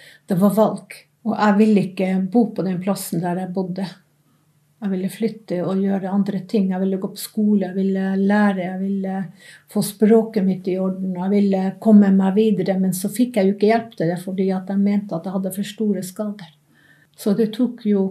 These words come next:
fem-seks år før jeg kom videre på skole. Fordi at jeg måtte bevise overfor de bevilgende myndigheter, da sosialkontoret. Og mange ganger når jeg kom dit, så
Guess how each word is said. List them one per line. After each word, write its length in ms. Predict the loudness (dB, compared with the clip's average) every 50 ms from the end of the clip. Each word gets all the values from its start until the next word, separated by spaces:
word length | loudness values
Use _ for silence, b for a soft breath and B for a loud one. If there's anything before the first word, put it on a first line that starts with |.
| -4 -12 -16
fem-seks 880 | -6 0 4 6 6 6 6 4 0 -4 -4 -6 -6 -6 -10 -10 -10 -8 -8 -8 -8 -6
år 360 | -2 2 2 4 2 2 0 -4
før 320 | -2 0 0 0 0 -2
jeg 720 | -2 -2 -2 -4 -6 -10 -14 -20 _ _ _ _ -20 _
kom 240 | -2 4 6 6 6
videre 460 | 6 4 2 0 -2 -4 -4 -6 -8 -8
på 160 | -14 -16 -18
skole. 400 | -10 -6 -6 -4 -4 -6 -8 -10 b b b b b b _
Fordi 280 | -6 -6 -4 -2 -2 0
at 220 | 0 -2 -2 -2 -2
jeg 80 | -2
måtte 340 | -2 -2 -4 -8 -6 -6 -6 -2
bevise 720 | 0 0 2 2 2 0 0 -2 -10 -12 -10 -6 -4 -4 -4 -4
overfor 640 | -2 -2 -2 -2 -2 -6 -8 -8 -6 -6 -6 -4 -4 -6 -8
de 220 | -6 -4 -4 -2 -2 -4 -6 -6 -6 -8 -6 -8 -8 -8
bevilgende 680 | -4 -4 -2 -2 -2 -2 -4 -4 -6 -6 -6 -4 -2
myndigheter, 720 | -2 2 2 2 2 2 -2 -4 -6 -8 -10 -10 -10 -10 -8
da 200 | -8 -8 -8 -8
sosialkontoret. 1040 | -12 -12 -14 -14 -12 -10 -8 -8 -8 -6 -4 -6 -4 -4 -4 -6 -6 -6 -8 -10 -12 b b b b b b b b b b b b b
Og 140 | 2 2 4
mange 240 | 4 4 4 2 2
ganger 240 | 0 0 2 4
når 80 | 4 4
jeg 140 | 2 0 -2
kom 160 | -4 -4 -4 -4
dit, 220 | -4 -6 -10 -10 -8
så 140 | -8 -6